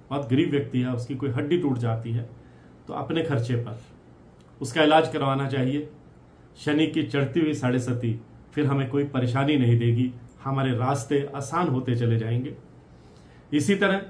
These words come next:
जब शनि की साढ़े सती के बीच के अढ़ाई साल होते हैं, जिन्हें चरम काल कहा जाता है, ये पीक आवर कहा जाता है, उनमें कई बार हमारा आलस्य बढ़ने लगता है, हमारा वजन बढ़ने लगता है या छोटे मोटे health issue हम face करने लगते हैं,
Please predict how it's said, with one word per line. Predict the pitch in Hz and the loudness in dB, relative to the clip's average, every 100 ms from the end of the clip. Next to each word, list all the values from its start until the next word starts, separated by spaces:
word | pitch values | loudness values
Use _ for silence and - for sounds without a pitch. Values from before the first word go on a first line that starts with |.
| - - - - - - | -16 -20 -20 -20 -20 -6
जब | 135 - | -2 -2
शनि | - - 143 160 | -4 -6 0 2
की | 208 208 | 2 0
साढ़े | 190 180 170 | 0 2 2
सती | 175 165 180 | 2 -2 -2
के | 175 165 117 | -2 -2 2
बीच | 147 175 | 0 0
के | - | 0
अढ़ाई | 196 156 143 165 | 0 2 4 4
साल | 156 139 | 4 0
होते | 110 107 113 | 0 -2 0
हैं, | 117 113 | 0 2
जिन्हें | 135 147 123 | 0 0 -2
चरम | - 175 170 175 | -4 0 0 2
काल | 135 117 | 0 -2
कहा | 110 117 | -2 -2
जाता | 117 95 - | -2 -6 -12
है, | 110 120 | -10 -8
ये | 117 | -6
पीक | - 196 190 | -2 -2 0
आवर | 135 123 | 0 0
कहा | 117 113 | -2 -2
जाता | 117 98 - | -2 -6 -12
है, | - - - - - - | -18 -18 -20 -20 -20 -6
उनमें | 147 170 175 | -2 0 0
कई | 170 | 0
बार | 175 180 | 0 0
हमारा | 156 151 143 | -2 -4 -4
आलस्य | 143 151 175 175 165 | -2 -2 -2 -2 0
बढ़ने | 120 120 113 | 2 2 0
लगता | 110 - 104 | -2 -10 -12
है, | 104 - - - - | -14 -16 -20 -20 -10
हमारा | 147 160 165 | 0 2 4
वजन | 151 156 | 4 4
बढ़ने | 170 143 135 127 | 2 2 0 0
लगता | 117 113 107 | -2 -4 -10
है | 95 - - - - | -12 -16 -20 -20 -10
या | 180 | -6
छोटे | 180 180 185 | 0 0 2
मोटे | 175 185 | 0 -2
health | 139 165 170 | -2 -2 0
issue | 165 120 135 - - - - - - - - | -2 0 -2 -4 -14 -20 -20 -20 -20 -20 -4
हम | 160 | -2
face | 156 170 170 | 0 0 0
करने | 151 135 | 0 0
लगते | 127 117 151 | 0 -2 -2
हैं, | 139 143 | -4 -4